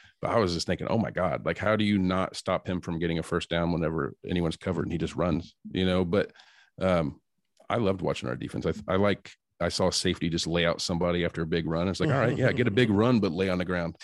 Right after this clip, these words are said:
Speaker 1: You know, I like
Speaker 2: Yeah.
Speaker 1: that kind of mentality. I love it.
Speaker 2: Yeah, I think I know what you're talking about. He almost took his head off, put his
Speaker 1: Oh, he
Speaker 2: shoulder
Speaker 1: just
Speaker 2: right
Speaker 1: stood
Speaker 2: on his
Speaker 1: there.
Speaker 2: helmet. Yeah, yeah. I like, I like to play Brandon Sebastian, the deep ball, the interception he had. You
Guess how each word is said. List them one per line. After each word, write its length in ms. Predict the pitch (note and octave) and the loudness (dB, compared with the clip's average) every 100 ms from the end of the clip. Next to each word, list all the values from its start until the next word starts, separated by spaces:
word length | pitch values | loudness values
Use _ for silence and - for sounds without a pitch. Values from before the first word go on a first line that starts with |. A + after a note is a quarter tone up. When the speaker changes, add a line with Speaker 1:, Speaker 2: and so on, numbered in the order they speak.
| - | -2
Speaker 1:
You 140 | A2 | 2
know, 320 | G#2+ A2 A2+ G#2+ | 4 2 2 4
I 120 | A2+ | 4
like 240 | A#2 A2 | 4 2
Speaker 2:
Yeah. 60 | A2 | 2
Speaker 1:
that 180 | F#2+ - | 0 0
kind 140 | F#2 | -4
of 60 | F2 | -2
mentality. 500 | F2 E2+ E2+ E2 D#2 | -4 -2 -4 -2 -2
I 60 | E2 | -2
love 220 | E2 E2 | -2 -4
it. 120 | - _ _ _ _ | -6 _ _ _ _
Speaker 2:
Yeah, 200 | G2 G2 | -14 -10
I 20 | |
think 160 | G#2+ B2 | -4 -2
I 20 | |
know 60 | A2+ | -2
what 100 | A2 | -4
you're 80 | G2 | -8
talking 220 | G#2+ G#2+ | -8 -8
about. 80 | G#2 | -10
He 40 | A#2 | -8
almost 200 | A2 - | -10 -12
took 120 | - | -14
his 140 | F#2 | -12
head 280 | G#2 C#3 B2+ | -4 -2 -2
off, 280 | G2+ F#2 - | -4 -8 -10
put 100 | A2 | -10
his 100 | G2+ | -4
Speaker 1:
Oh, 80 | C#3 | -2
he 60 | B2 | 0
Speaker 2:
shoulder 100 | A#2 | 0
Speaker 1:
just 180 | A2+ A2+ | 0 2
Speaker 2:
right 60 | |
Speaker 1:
stood 120 | D3 | 2
Speaker 2:
on 40 | C3 | 4
his 60 | F2 | 2
Speaker 1:
there. 80 | |
Speaker 2:
helmet. 260 | A2+ G#2+ G2+ G#2 | 0 -6 -14 -12
Yeah, 540 | G#2 A2 G#2+ G#2+ G2+ G2 _ - - - - | -10 -8 -6 -6 -10 -14 _ -20 -20 -20 -14
yeah. 300 | G#2+ G#2+ G#2 A2+ | -8 -6 -6 -4
I 60 | |
like, 220 | D3+ E3+ | -2 -2
I 40 | D3 | -2
like 220 | F#3 F3+ | -2 -2
to 80 | D#3+ | -6
play 580 | - D3 C#3+ C#3 D3 C#3 | -4 0 0 -2 -6 -4
Brandon 220 | C3+ C#3 | -2 -2
Sebastian, 560 | C3 A#2+ C3 C3+ - A#2 | -4 -6 -2 -2 -4 -8
the 80 | A2 | -6
deep 260 | B2 B2+ | -8 -6
ball, 220 | A#2 A2 | -4 -4
the 120 | G2+ G2+ | -4 -6
interception 580 | A2+ A2+ - B2+ - A2 | -8 -10 -8 -10 -10 -16
he 80 | |
had. 300 | G#2 G2+ F#2+ | -10 -10 -10
You 80 | - | -12